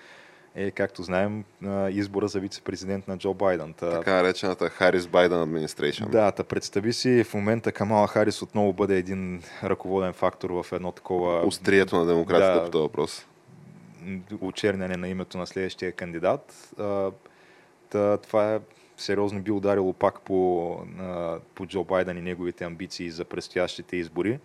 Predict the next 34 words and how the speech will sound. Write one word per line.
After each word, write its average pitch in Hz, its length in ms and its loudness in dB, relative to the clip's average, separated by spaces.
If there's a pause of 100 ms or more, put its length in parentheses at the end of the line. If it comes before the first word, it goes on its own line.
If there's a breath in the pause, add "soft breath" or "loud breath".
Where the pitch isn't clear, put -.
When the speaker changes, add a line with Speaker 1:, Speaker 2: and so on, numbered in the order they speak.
(600 loud breath)
Speaker 1:
А, 90 340 0 (1600 soft breath)
та, 101 200 4
да, 110 300 2
не 95 140 -2
изглеждат, 107 580 0
не 98 200 -4
изглеждат 101 400 -4
много 110 180 0
добре 95 220 -4
нещата 85 380 -6
за 82 120 -8
него. 82 200 -10 (800 loud breath)
Speaker 2:
Ами 92 500 2
то, 107 340 8 (300)
а, 95 280 2
сега 95 200 -2
последния 98 540 4
въпрос, 98 340 2
който 95 320 2
може 92 180 2
би 92 100 -2
е 92 40 2
малко 90 320 -2
страни 90 280 -2
от 90 100 -2
темата, 92 400 0
но 85 140 -2
като - 180 -10
стана 90 260 2
дума, 92 220 -2
че - 140 -10
събота 87 380 -2
ще - 120 -12
бъде 80 400 0